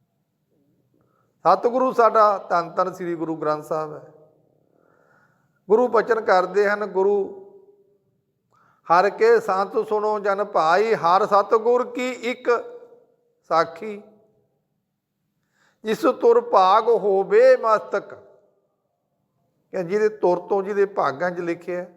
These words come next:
"ਜਿਸ ਤੁਰ ਭਾਗ ਹੋਵੇ ਮੁਖ ਮਸਤਕ, ਤਿੰਨ ਜਨ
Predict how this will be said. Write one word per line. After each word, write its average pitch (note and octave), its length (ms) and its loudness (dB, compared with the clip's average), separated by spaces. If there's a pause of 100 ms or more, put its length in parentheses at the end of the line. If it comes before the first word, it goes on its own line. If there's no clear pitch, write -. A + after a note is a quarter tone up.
(560)
"ਜਿਸ G#3+ 140 -2
ਤੁਰ A#3 380 2
ਭਾਗ G3+ 420 2
ਹੋਵੇ F#3+ 600 2
ਮੁਖ A3 280 -4
ਮਸਤਕ, G3 640 -8 (1700)
ਤਿੰਨ A3 280 4
ਜਨ G#3 360 -2